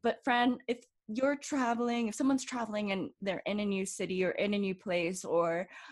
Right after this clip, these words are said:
um, they don't really know how to reach out to anyone, or they're scared to reach out to someone maybe online, um, what do you recommend for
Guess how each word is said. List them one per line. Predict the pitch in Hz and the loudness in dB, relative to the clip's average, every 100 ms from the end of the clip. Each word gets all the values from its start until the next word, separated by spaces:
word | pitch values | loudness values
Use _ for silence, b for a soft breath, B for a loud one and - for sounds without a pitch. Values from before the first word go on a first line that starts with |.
| B 190 | B -2
um, | 196 190 185 - - _ 196 | 0 -2 -4 -8 -12 _ -4
they | 202 196 196 196 196 196 - - 202 190 _ | 0 2 2 0 -2 -4 -6 -10 -12 -12 _
don't | 220 214 214 | 0 0 0
really | 208 202 | 0 2
know | 196 185 196 | 0 0 -2
how | 208 190 | -2 -2
to | 175 | -2
reach | 175 175 | -6 -2
out | 214 214 - | 0 0 -2
to | 226 220 - | -6 -4 -2
anyone, | 214 214 214 214 214 214 - | 0 0 0 0 -2 -6 0
or | 190 180 | 0 4
they're | 190 180 | 2 2
scared | - 226 208 | 2 2 2
to | 202 | -4
reach | 170 185 | -4 -2
out | - | -2
to | 214 | -2
someone | 214 185 | -2 0
maybe | 190 175 - | 0 -2 0
online, | 175 196 240 247 247 247 254 B B B | -2 0 0 2 0 0 -4 B B B
um, | 208 208 196 | 2 2 0
what | - - | -2 -6
do | 254 240 | -8 -4
you | 233 220 | -2 0
recommend | 208 220 214 196 190 190 | 0 0 0 0 0 -2
for | - - 175 170 | -6 -6 -2 0